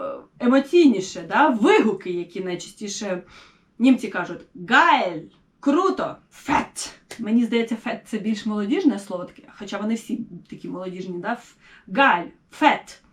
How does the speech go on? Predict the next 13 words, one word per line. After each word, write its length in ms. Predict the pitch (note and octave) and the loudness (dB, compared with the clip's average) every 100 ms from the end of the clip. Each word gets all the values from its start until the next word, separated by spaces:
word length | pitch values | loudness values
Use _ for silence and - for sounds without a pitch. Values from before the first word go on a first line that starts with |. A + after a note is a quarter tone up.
| _ _ _ _ _ - | _ _ _ _ _ -16
Ще 180 | - F#3 | -10 -8
в 60 | |
нас 160 | G3+ G#3 | -8 -8
є 100 | F#3 | -8
крас. 580 | - A3+ - - - _ _ _ _ _ _ - | -2 0 -2 -8 -20 _ _ _ _ _ _ -12
Це 140 | A#3 | -8
таке, 180 | G3 F#3 | -8 -8
типу, 280 | - - F#3+ | -12 -12 -4
круто, 1000 | F4+ G4 F4+ D4 - G#3 G3 F3 - - | 2 4 6 4 2 -2 0 0 -2 -8
жесть, 680 | F#3+ D4+ C#4 A3+ F#3 - - | 0 2 2 0 -2 -6 -12
е, 640 | E3+ F3+ F3+ F3 E3+ D#3+ D#3 - - | -10 -8 -8 -8 -10 -10 -10 -10 -14
супер. 600 | - - E4+ A#3+ - D#3 F#3+ | -12 2 4 4 0 -8 0
Ну, 240 | C4+ - | 0 0